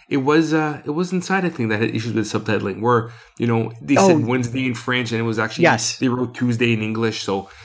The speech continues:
Speaker 2: Yeah, you told us that, uh, during Inside. Yeah, I'm
Speaker 1: Yeah,
Speaker 2: just being
Speaker 1: so
Speaker 2: an idiot. I'm sorry.
Speaker 1: I was like, "Hey, it's all good. Um, I'm soon offended." Um, but, uh, I, I
Speaker 2: <laughs>
Speaker 1: prefer,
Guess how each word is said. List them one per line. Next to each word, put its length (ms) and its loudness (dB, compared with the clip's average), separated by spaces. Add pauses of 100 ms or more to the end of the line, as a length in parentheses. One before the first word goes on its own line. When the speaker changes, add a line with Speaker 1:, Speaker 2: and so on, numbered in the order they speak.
Speaker 2:
Yeah, 180 4
you 220 2
told 240 2
us 80 -4
that, 180 4
uh, 60 2
during 320 2
Inside. 400 2
Yeah, 220 0 (160)
I'm 60 0
Speaker 1:
Yeah, 40 0
Speaker 2:
just 140 -2
being 140 0
Speaker 1:
so 80 0
Speaker 2:
an 40 -2
idiot. 220 0
I'm 120 -6
sorry. 220 0 (640)
Speaker 1:
I 100 -2
was 120 2
like, 160 -4
"Hey, 80 -6
it's 200 -8
all 140 2
good. 220 2 (240)
Um, 240 0
I'm 100 0
soon 160 -4
offended." 380 -6 (260)
Um, 400 -4
but, 300 -4
uh, 180 0
I, 380 2
I 40 -2
Speaker 2:
<laughs> 0 -
Speaker 1:
prefer, 380 -2